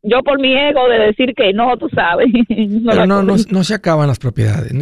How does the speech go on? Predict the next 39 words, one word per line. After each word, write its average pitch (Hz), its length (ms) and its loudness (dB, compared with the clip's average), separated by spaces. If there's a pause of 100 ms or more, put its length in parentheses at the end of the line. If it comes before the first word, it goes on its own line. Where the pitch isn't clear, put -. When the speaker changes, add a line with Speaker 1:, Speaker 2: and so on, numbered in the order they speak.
Speaker 2:
las 120 120 0
oportunidades 147 440 -2
no 151 100 0
se 151 140 -4
Speaker 1:
No, 302 100 -2
Speaker 2:
acaban. 285 120 0
Speaker 1:
como 254 180 0
Speaker 2:
El, 320 100 2
Speaker 1:
tú 269 140 -2
dices, 226 400 0
Speaker 2:
el, 196 160 -2
el, 190 120 0
pero 208 240 -4
el - 100 2
Speaker 1:
exacto. 156 180 -6
Speaker 2:
punto 180 240 0
es 160 100 -2
que 147 140 -4
si, 135 280 -4
si, 131 260 -8
si - 200 -8
te 135 200 -4
da 151 160 2
servicio, 156 720 -2
te - 100 -4
gusta 127 300 0
la 143 80 2
ubicación, 131 880 -2
la 127 100 -2
condición 123 560 0
de 131 100 0
la 127 120 0
propiedad, 127 640 -2 (600)
pues 117 140 -2
habría 123 180 2
que 131 60 -4
volver 139 160 2
a 139 60 0
reevaluar, 135 680 0